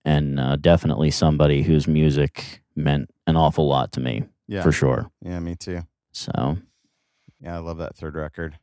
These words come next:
Speaker 2: I've probably said that, like, twenty times on this show, but
Speaker 1: Yeah. I, uh, you
Speaker 2: bears
Speaker 1: know, with,
Speaker 2: repeating.
Speaker 1: with, uh, I, I, honestly, I mean, with apologies to Chris Carrabba and Jason Gleason, who are also two good friends of mine,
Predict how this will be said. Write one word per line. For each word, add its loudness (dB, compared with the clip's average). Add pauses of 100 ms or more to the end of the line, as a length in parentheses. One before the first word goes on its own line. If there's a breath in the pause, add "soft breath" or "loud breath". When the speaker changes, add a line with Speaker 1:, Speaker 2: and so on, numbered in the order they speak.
Speaker 2:
I've -12
probably -4
said -12
that, -4
like, -8
twenty -8
times -10
on -14
this -10
show, -10
but -8
Speaker 1:
Yeah. 8 (840)
I, 8
uh, 8
you 4
Speaker 2:
bears 8
Speaker 1:
know, -
with, 4
Speaker 2:
repeating. -8 (440)
Speaker 1:
with, 6
uh, 6
I, -2 (100)
I, -2
honestly, 6
I 4
mean, 6
with 4
apologies 6
to 6 (100)
Chris 4
Carrabba 6
and 6
Jason 6
Gleason, 6
who 4
are 8
also 6
two 4
good 4
friends 2
of 0
mine, 2